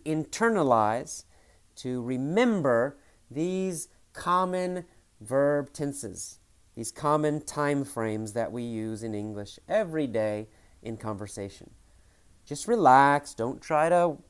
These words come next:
memorize any kind of difficult grammar rules. Don't worry about the grammar names.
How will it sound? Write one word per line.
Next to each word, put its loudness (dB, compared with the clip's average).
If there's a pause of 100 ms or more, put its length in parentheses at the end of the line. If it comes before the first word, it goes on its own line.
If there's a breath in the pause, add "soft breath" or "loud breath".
(240)
memorize 2
any -6
kind -8
of -6 (640 soft breath)
difficult -4
grammar -4
rules. -2
Don't -2
worry 2
about 4
the -6
grammar 0
names. -4